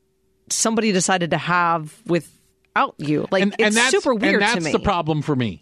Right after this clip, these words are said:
Speaker 2: And,
Speaker 1: Me
Speaker 2: and that's
Speaker 1: too.
Speaker 2: the stumbling block. A-, as someone who, and I, I, again, I would never use the name to protect the innocent, because I do think it also brings into to, to question her judgment,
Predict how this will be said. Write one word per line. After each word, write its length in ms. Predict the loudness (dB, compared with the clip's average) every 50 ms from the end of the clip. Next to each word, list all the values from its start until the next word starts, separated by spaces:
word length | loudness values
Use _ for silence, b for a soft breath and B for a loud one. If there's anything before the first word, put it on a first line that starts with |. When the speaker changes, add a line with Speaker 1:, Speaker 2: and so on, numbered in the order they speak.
| _ _ -4
Speaker 2:
And, 200 | -2 0 2 2
Speaker 1:
Me 140 | 2 0 0
Speaker 2:
and 180 | 0 0 2 2
that's 320 | 2 2 2 0 0 -2
Speaker 1:
too. 60 | 0
Speaker 2:
the 80 | -2 -2
stumbling 680 | -2 -2 -2 -2 0 0 0 0 0 0 0 0 0
block. 420 | 0 0 0 -2 -2 -2 -4 -6 -10 B B B B B B B B B -2
A-, 160 | -2 0 0 0
as 180 | 0 0 -2
someone 440 | -2 -2 -2 0 2 2 2 2 2
who, 380 | 2 2 2 2 0 0 -2 -2 -2
and 300 | 0 0 2 0 0 -4 -6 -6
I, 320 | -6 -4 -2 -2 -2 -2 -2
I, 40 | -2
again, 280 | -2 -2 -2 -2 -2 -2
I 120 | 0 0
would 140 | 0 0 0
never 280 | 0 2 2 2 0
use 340 | 0 2 2 0 0 0 -2
the 100 | -4 -2
name 340 | -2 -2 -2 -2 -2 -4 -6
to 140 | -6 -8 -8
protect 400 | -6 -6 -6 -4 -4 -4 -4 -4
the 140 | -4 -2 -2
innocent, 440 | 0 -2 -2 -4 -4 -6 -6 -6 -8 B B B B B B
because 400 | -4 -4 -2 -2 -2 -2 -2 -4 -4
I 140 | -2 -2 -2
do 180 | 0 0 -2 -2
think 300 | -2 -2 -4 -4 -4 -4
it 100 | -2 -2
also 320 | 0 -2 -2 -2 -4 -4 -4
brings 300 | -2 -2 -2 -2 -2 -2
into 300 | -2 -2 -2 -4 -6 -8 -12 _ _ _ -8
to, 220 | -4 -4 -4 -4
to 180 | -6 -6 -8 -8
question 460 | -6 -6 -6 -6 -6 -6 -6 -6 -4
her 140 | -4 -4 -4 -4
judgment, 460 | -4 -4 -4 -4 -4 -6 -6 -6